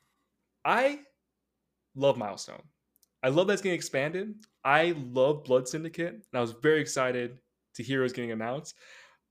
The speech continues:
And then I saw who the writer was, and personally, that's not my cup of tea. I don't like that writer. Uh, I'm not gonna say their name, 'cause I feel like we can all just, like, suss out who that writer might be, just from the way I always talk about his fucking Green Lantern book. Um, but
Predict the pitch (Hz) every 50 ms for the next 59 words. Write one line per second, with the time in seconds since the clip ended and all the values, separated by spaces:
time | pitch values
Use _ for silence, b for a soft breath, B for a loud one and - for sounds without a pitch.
0 | _ _ _ _ - 143 147 143 175 226 254 240 214 185 - 208 202 208 196 185
1 | 151 135 120 131 156 196 214 233 233 240 233 226 226 226 - - - - - 151
2 | 147 - 202 240 269 254 - - 247 254 254 262 262 - - _ - - _ _
3 | - 156 147 147 - 151 156 147 139 131 - - 117 - 107 - - 95 87 -
4 | - _ _ _ _ _ - 113 113 113 139 151 165 - - - - - 127 123
5 | 127 135 131 - 127 123 107 110 117 117 113 113 113 113 117 120 - _ _ _
6 | _ _ _ _ _ _ _ _ - 117 113 110 110 113 120 123 117 117 - 127
7 | 113 110 110 120 123 127 127 127 127 135 - - 131 113 113 120 - 214 220 226
8 | 226 220 - 233 226 240 220 226 240 233 226 226 220 - - 214 214 214 - -
9 | 226 220 - 214 202 196 202 214 208 208 208 202 202 196 196 196 185 196 196 190
10 | 190 214 214 185 151 131 160 165 - 180 175 170 170 160 165 165 160 151 160 165
11 | 170 160 151 - 135 151 160 160 151 151 - 156 156 156 151 147 147 147 147 -
12 | 156 147 - 143 143 147 147 156 160 156 151 - 110 - 95 - - B B B
13 | B B 139 B 143 143 147 147 143 143 147 - 175 185 180 170 - - -